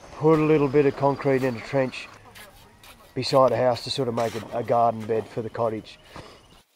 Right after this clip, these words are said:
After that, uh, we loaded a bit of wool onto a truck. We sort of have a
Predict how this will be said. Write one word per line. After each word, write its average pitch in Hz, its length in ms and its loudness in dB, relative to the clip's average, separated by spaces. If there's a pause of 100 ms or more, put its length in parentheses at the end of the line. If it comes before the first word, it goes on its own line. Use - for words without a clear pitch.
(560)
After 151 340 4
that, 156 300 6 (2000)
uh, 123 260 2
we 127 80 0
loaded 143 300 4
a 123 40 -6
bit 143 160 2
of 127 180 2
wool 165 360 6
onto 143 300 2
a 127 40 0
truck. 180 320 2
We 139 160 0
sort 139 240 -2
of 131 60 0
have 135 160 2
a 131 120 4